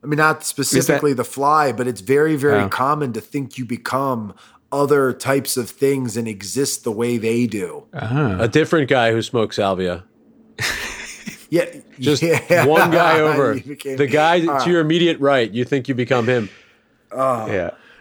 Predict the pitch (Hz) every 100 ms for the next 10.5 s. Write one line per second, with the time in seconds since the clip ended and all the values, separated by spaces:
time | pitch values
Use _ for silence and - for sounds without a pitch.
0 | _ 131 143 135 120 139 156 135 160 143
1 | 160 156 123 113 143 139 123 123 139 131
2 | 123 104 127 135 135 120 117 113 113 107
3 | - - - - - 120 110 107 104 -
4 | 107 101 101 98 135 135 127 139 127 123
5 | 117 104 - - - 139 151 131 107 101
6 | 98 - - - 131 110 101 135 147 127
7 | 101 131 143 135 113 110 110 104 101 -
8 | 135 131 123 107 - 143 135 147 123 117
9 | 107 - 131 135 135 135 117 117 98 113
10 | 123 120 104 80